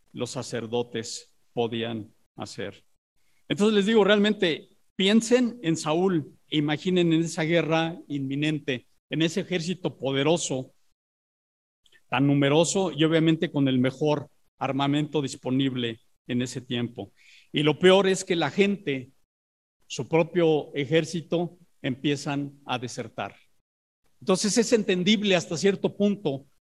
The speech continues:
la desesperación de Saúl, ¿no? Dicen que, eh, eh,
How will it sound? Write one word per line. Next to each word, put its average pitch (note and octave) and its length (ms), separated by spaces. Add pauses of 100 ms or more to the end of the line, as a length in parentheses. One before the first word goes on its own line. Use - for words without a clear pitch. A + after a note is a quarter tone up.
(160)
la C3+ 160
desesperación C#3+ 840
de C#3 80
Saúl, A2 400 (440)
¿no? - 160 (1040)
Dicen D3+ 360
que, D3 340
eh, B2+ 500
eh, B2 580